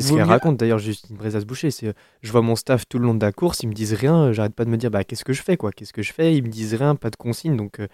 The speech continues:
Speaker 1: elle accepte pas du tout cette situation.
Speaker 2: Ouais, et donc elle aurait peut-être gagné à accepter pour, euh,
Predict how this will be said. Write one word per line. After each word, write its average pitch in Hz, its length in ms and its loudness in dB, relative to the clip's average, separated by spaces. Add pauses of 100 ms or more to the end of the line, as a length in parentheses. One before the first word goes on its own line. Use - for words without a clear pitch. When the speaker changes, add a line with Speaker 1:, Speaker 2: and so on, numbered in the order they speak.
(160)
Speaker 1:
elle 113 100 -2
accepte 110 300 0
pas 127 100 0
du 117 120 -10
tout 123 100 -10
cette 113 180 -10
situation. - 440 -12
Speaker 2:
Ouais, 117 260 -2
et 123 140 0
donc 120 180 -4
elle 117 100 0
aurait 123 120 0
peut-être 160 200 -2
gagné 139 360 0
à 120 100 2
accepter 143 600 -2 (380)
pour, 147 260 2
euh, 117 200 2